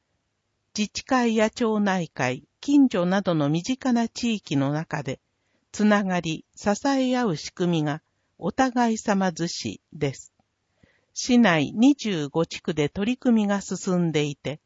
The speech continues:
お互いさまサポーターが、高齢者や障害のある人の見守り活動、地域交流の場づくりなどをボランティアで行っています。活動地区などの詳細は、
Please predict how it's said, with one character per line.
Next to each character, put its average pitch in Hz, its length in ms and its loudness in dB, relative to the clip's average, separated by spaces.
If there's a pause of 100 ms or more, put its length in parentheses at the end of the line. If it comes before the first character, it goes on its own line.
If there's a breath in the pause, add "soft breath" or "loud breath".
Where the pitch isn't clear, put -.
(420)
お 190 120 -6
互 269 400 0
い 254 40 -6
さ 247 180 -2
ま 233 120 2
サ 214 200 -4
ポ 208 240 -2
ー 185 40 -4
タ 131 260 -2
ー 127 100 -2
が、 123 160 -6 (440)
高 233 280 4
齢 208 240 2
者 180 140 -2
や 139 180 2
障 254 320 -4
害 240 240 2
の 214 200 0
あ 226 80 2
る 202 120 0
人 - 240 -4
の 139 160 0
見 143 160 2
守 196 340 0
り 170 60 -8
活 160 340 -6
動、 120 300 -6 (560)
地 294 240 2
域 285 320 -2
交 254 320 2
流 151 240 0
の 147 180 2
場 170 180 2
づ 254 140 0
く 220 140 -2
り 165 160 0
な 175 160 2
ど 147 180 -4
を 135 280 -6
ボ 185 100 2
ラ 269 160 4
ン 277 120 4
テ - 140 -6
ィ 143 120 2
ア 135 60 0
で 135 120 -2
行 135 280 -2
っ 156 220 0 (140)
て 143 80 0
い 135 140 2
ま 120 200 -4
す。 - 180 -20 (920)
活 220 280 0
動 277 280 0
地 - 120 -12
区 185 160 -4
な 180 160 2
ど 165 140 2
の 135 160 0
詳 190 280 -6
細 165 360 -2
は、 139 200 -2